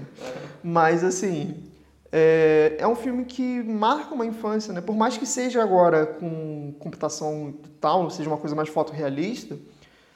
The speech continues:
Speaker 2: a história é muito forte ainda pra criança. Eu acho que o público infantil ainda precisa e realmente tem essa perspectiva de trazer pra nova geração, né? Essa geração século vinte e um,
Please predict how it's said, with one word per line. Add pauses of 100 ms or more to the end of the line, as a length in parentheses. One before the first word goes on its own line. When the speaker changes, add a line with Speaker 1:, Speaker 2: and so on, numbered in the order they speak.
(120)
Speaker 2:
a
história
é
muito
forte
ainda
pra
criança.
Eu
acho
que
o
público
infantil
ainda
precisa
e
realmente
tem
essa
perspectiva
de (360)
trazer
pra
nova
geração,
né?
Essa
geração
século
vinte
e
um,